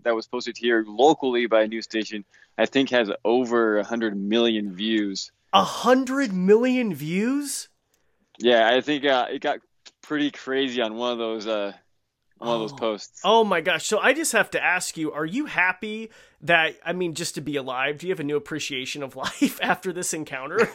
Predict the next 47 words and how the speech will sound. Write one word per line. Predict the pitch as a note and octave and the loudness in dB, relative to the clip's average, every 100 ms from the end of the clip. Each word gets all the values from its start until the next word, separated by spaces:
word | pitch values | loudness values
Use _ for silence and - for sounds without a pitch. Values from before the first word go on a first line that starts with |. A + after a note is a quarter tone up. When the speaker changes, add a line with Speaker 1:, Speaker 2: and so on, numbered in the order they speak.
| - | -10
Speaker 2:
<laughs> | A3+ - _ _ _ - | -12 -12 _ _ _ -2
Speaker 1:
Most, | C3 F#3+ G3+ | 4 6 4
most | F3 G#3+ - | 2 0 2
definitely. | E3 D#3+ A#2 B2+ | 2 2 -4 -2
I, | A#2+ B2+ C3+ B2+ | 0 0 -2 -4
I | B2 | -4
know | C#3+ | 2
I | C#3 | 2
was | C#3 | 2
in | B2+ | -2
a | G#2+ | -6
super | - D3+ C#3+ B2+ | -8 -8 -8 -10
dangerous | F#2+ A#2+ A#2 B2+ B2 A2+ | -6 -2 -2 0 -2 -4
situation, | - A#2+ A2+ G#2+ A2+ B2+ A#2+ G2+ _ - | -8 -8 -4 2 2 2 -2 -6 _ -6
and | A2 G#2+ | -4 -2
I | F#2 A2 | 0 -2
think | - B2+ A2+ - _ - | -2 -6 -6 -14 _ 0
that | G#2+ G#2 G2+ - - - | 4 4 2 -2 -16 0
I | A#2 | 4
was | B2 F#2+ | 4 2
very | F#2 A2 B2 G#2+ | 0 4 4 4
lucky | G2 A2+ A2+ A2 G2+ - _ | 2 0 0 -4 -6 -6 _
on, | G2+ G2 G2 - _ _ _ _ _ _ _ - | -4 -4 -8 -16 _ _ _ _ _ _ _ -6
I | |
mean, | A2 G#2 | -4 -4
how | - G#2+ | 0 2
I | G#2 A2+ | 4 2
came | - A2+ F#2+ | -2 -6 -2
out. | G#2 G2 - - _ _ _ _ - | -2 -2 -6 -20 _ _ _ _ -8
Like, | G#2 - | -6 -4
no | G#2+ A#2 C3 | 0 2 2
scratches, | - B2+ B2+ B2+ C3 C3 B2+ A#2 - | 0 0 0 0 -4 -8 -8 -12 -10
no | A2+ | -8
nothing, | A2 A2+ A#2 A2+ G#2+ | -2 -2 -2 -8 -6
and | G2+ - _ _ | -8 -12 _ _
yeah, | B2+ A#2+ _ _ _ _ _ | 0 0 _ _ _ _ _
the | A2 | 0
mama | B2 C3 A#2 | 2 2 0
cougar, | B2 B2 A#2+ | -2 0 2
obviously, | A#2+ A#2 A#2+ | 2 -2 -12
she | - A#2 | -10 -8
went | A#2+ | -8
home | A2+ A#2 A2+ | -4 -6 -4
to | A2+ | -6
her | G#2+ G#2+ | -6 -2
babies, | A2 A2 G#2+ | -2 -2 -4
and | G2+ F#2+ F#2 | -6 -8 -12